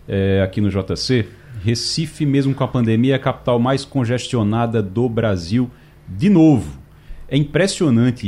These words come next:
isso. Eu tava hoje vindo pra cá e tava com, conversando com o motorista do Uber e ele dizendo que, ele dizendo, "Olha, eu acho que é porque os trechos são pequenos e mesmo assim a gente demora muito pra percorrer esses trechos."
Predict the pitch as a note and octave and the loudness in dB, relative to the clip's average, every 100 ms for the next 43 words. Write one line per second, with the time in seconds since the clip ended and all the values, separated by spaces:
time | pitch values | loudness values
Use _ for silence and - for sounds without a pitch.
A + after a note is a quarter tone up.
0 | G2+ C#3+ C3 - C3 C#3+ B2+ C3+ C3+ A#2+ | 0 0 -2 -4 -4 -2 0 0 -2 -2
1 | A#2+ G2 F2 A2+ A2+ G2 F2+ - A2+ A2 | -2 -2 -2 -4 -4 -4 -6 -4 -2 -2
2 | - G#2+ G#2+ G#2 A2 G#2 F#2+ G#2+ F#2 G#2+ | -4 -4 -4 -4 -4 -4 -2 -4 -2 -4
3 | G#2 A2 G#2 G2+ F#2 F#2 F#2 E2+ E2+ A#2+ | -4 -4 -2 -2 -4 -4 -6 -4 -2 0
4 | A2 F#2 F2+ G2+ G#2+ A2+ F#2+ G2+ G#2+ A2 | 0 -2 -2 -2 -2 -2 0 0 0 -4
5 | B2 A#2+ A2+ A#2 A#2 A#2 B2+ D#3 A3+ E3+ | -4 -2 0 -2 -2 -2 0 0 -2 -2
6 | E3 D3 F#3 F#3 - D#3 D#3 - C#3+ E3 | 0 2 2 0 -6 -6 -8 -4 -2 0
7 | E3 D3+ - - C#3 C#3 - D3 E3+ F3 | -2 -6 -16 -8 -6 -4 0 2 2 0
8 | C#3+ D3 C#3 C#3 - C#3+ E3 D3+ C3 C#3 | -2 -2 -2 -4 0 4 4 4 2 2
9 | C#3+ C#3+ C#3 - C#3+ C#3 C#3+ C#3+ C3 C#3+ | 2 2 -2 -2 -2 0 -2 0 2 2
10 | D3+ B2+ C#3+ C#3+ - C3+ C3 A#2 B2 B2 | 2 2 2 -2 -2 -2 0 0 0 -2
11 | - - C3 D3 - | -6 -4 0 0 -2